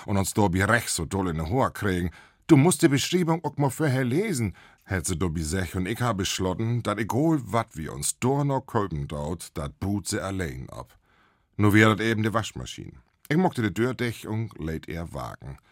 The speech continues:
Nach einer Stunde käm sie und sech mit grauen Augen, "Die neue Waschmaschine hübsche de Waschkök." "Wat? Ne, dat kann ich angorn." "Wo hübsche?" "Teuf", sech sie, und da fing die Maschine an zu schleudern.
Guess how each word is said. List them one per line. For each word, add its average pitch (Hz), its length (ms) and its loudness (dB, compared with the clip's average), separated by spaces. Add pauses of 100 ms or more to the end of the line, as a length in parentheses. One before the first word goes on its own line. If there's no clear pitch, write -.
(400)
Nach 82 100 -4
einer 95 260 2
Stunde 110 360 4
käm 110 340 0
sie 90 180 -2
und 73 200 -8
sech - 260 -6
mit 80 140 -6
grauen 92 280 0
Augen, 92 360 -2 (580)
"Die - 100 -4
neue 104 340 2
Waschmaschine 110 680 0
hübsche 156 400 0
de 123 160 -2
Waschkök." 143 640 -2 (580)
"Wat? 87 540 -2 (100)
Ne, 73 420 -8
dat - 240 -8
kann 85 160 -2
ich 71 100 -4
angorn." 67 400 -10 (260)
"Wo 80 380 0
hübsche?" 80 460 -8 (360)
"Teuf", 170 500 4 (260)
sech 87 260 -8
sie, 85 300 -6 (320)
und 82 160 -4
da 95 60 0
fing 104 240 0
die 95 80 0
Maschine 92 500 -2
an 92 120 -4
zu 95 140 -6
schleudern. 78 640 -8